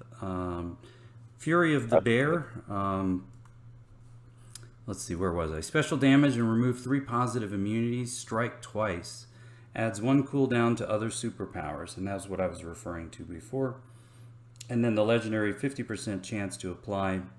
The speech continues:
buff immunity, which lasts one turn. And you can never go wrong with buff immunity.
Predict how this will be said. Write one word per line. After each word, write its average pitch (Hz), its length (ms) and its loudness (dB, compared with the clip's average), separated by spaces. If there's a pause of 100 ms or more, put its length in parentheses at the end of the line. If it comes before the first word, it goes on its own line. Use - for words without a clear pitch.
buff 104 220 -2
immunity, 95 480 -2
which 87 280 -8
lasts 87 400 -4 (160)
one 80 220 -6
turn. - 380 -10 (720)
And 95 400 -2
you 120 60 -10
can 139 120 -2
never 139 180 -2
go 98 120 0
wrong 85 320 -2
with 80 160 -12
buff 85 240 -6
immunity. 78 500 -8